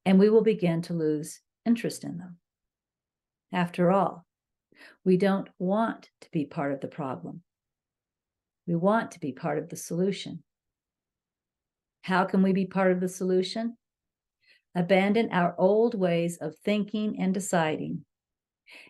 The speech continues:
and learn to rely on intuition. The Tao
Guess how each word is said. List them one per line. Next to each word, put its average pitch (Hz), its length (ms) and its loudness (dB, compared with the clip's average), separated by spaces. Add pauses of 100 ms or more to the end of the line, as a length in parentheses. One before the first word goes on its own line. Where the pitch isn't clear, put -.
(140)
and 175 260 4
learn 190 340 2
to - 180 -8
rely 170 540 0
on 165 160 -4
intuition. 156 720 -6 (1300)
The 180 100 2
Tao 175 680 0